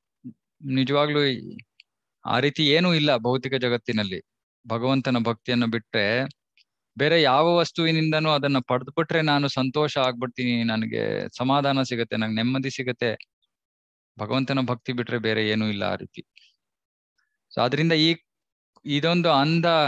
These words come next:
ಆಸೆಯನ್ನ ನಮ್ಮ ಮನಸ್ಸಿನಲ್ಲಿ ಇಟ್ಕೋಬಾರ್ದು. "ಓ, ಇದ್ ನನ್ಗೆ ಸಿಕ್ಬಿಟ್ರೆ ಆಮೇಲೆ ನಾನ್ ಭಕ್ತಿ ಚೆನ್ನಾಗ್ ಮಾಡ್ತೀನಿ." ಎಷ್ಟೊಂದ್ ಜನ ಹೇಳ್ತಾರೆ, "ನನಗೆ ಇವಾಗ ಭಕ್ತಿ ಮಾಡಕ್ ಸಮಯ ಇಲ್ಲ, ನನ್ಗೆ ಇದೊಂದು ವ-, ವಿಷಯದ, ವಿಷಯವನ್ನ ನಾನ್ ಗಳಿಸೋಕ್ ಪ್ರಯತ್ನ ಮಾಡ್ತೇನೆ, ಇದಾದ್ಮೇಲೆ ಖಂಡಿತವಾಗ್ಲೂ ಮಾಡೇ ಮಾಡ್ತೀನಿ."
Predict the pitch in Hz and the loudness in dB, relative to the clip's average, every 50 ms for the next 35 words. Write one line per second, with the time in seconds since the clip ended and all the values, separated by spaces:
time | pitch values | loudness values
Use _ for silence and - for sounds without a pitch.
0 | 127 127 _ _ _ _ _ _ _ - 117 131 143 151 - 170 165 160 156 151 | -2 -4 _ _ _ _ _ _ _ -2 0 2 2 2 2 0 0 2 2 0
1 | 151 147 143 139 135 131 127 123 123 123 135 131 - - 139 131 123 120 110 _ | 0 0 0 0 0 0 2 2 2 0 0 -2 -2 -2 -2 0 0 -2 -4 _
2 | - 131 123 120 113 110 101 107 117 123 127 127 127 123 120 113 127 127 123 123 | -4 -2 0 0 0 0 0 -2 -2 0 0 0 0 -2 -2 -2 0 0 0 -2
3 | 120 - 113 _ - - 113 - - 113 104 104 117 127 135 135 135 127 127 120 | -2 -6 -12 _ -10 -10 -8 -6 -4 -2 0 0 2 2 2 2 2 2 2 0
4 | 110 110 - - - 117 - - 110 104 107 104 104 101 101 98 - - 98 98 | 0 -2 -6 -6 -8 -8 -4 -2 -2 -2 0 0 0 -2 -4 -4 -8 -10 -10 -10
5 | 98 - _ _ _ _ _ _ _ _ _ _ - - 123 - 135 127 127 123 | -12 -14 _ _ _ _ _ _ _ _ _ _ -14 -12 -6 -4 -2 0 0 0
6 | 123 117 113 104 - - 101 98 95 101 107 104 110 110 120 127 135 131 123 117 | 0 0 -2 -2 -4 -6 -4 -4 -2 -2 -2 -2 -2 0 0 0 -2 -2 -4 -10
7 | 110 _ - 131 127 120 117 117 - - 104 104 104 104 101 101 98 98 98 101 | -10 _ -4 -2 -2 0 -2 -2 -4 -6 -6 -4 -4 -4 -4 -6 -6 -6 -4 -4
8 | 104 104 104 110 127 139 151 156 151 147 135 127 110 85 71 73 110 117 - 92 | -4 -6 -6 -6 -4 -4 -4 -2 -4 -4 -4 -6 -10 -14 -10 -6 -6 -6 -6 -8
9 | - - 117 - - 135 127 120 127 123 117 113 107 104 - - 113 110 - - | -12 -12 -12 -8 -4 -4 -4 -2 -2 -4 -4 -4 -6 -6 -10 -12 -12 -10 -6 -4
10 | 120 120 117 117 113 110 107 104 98 101 104 104 - 123 - _ - 113 110 - | -2 -2 0 0 0 -2 -4 -4 -6 -6 -6 -6 -8 -10 -8 _ -4 -4 -4 -2
11 | 113 107 107 101 101 - 107 101 98 - - - - - - _ _ - 120 113 | -2 -2 -2 -4 -4 -6 -8 -8 -8 -10 -14 -20 -20 -20 -20 _ _ -6 -4 -2
12 | 110 117 123 143 160 180 185 185 - - 135 143 156 156 165 160 156 151 147 139 | 0 2 2 2 2 0 -2 -2 0 0 0 0 2 2 0 0 0 0 0 2
13 | 127 - 123 117 113 107 98 - - 95 | 2 2 0 0 -2 -2 -4 -6 -14 -20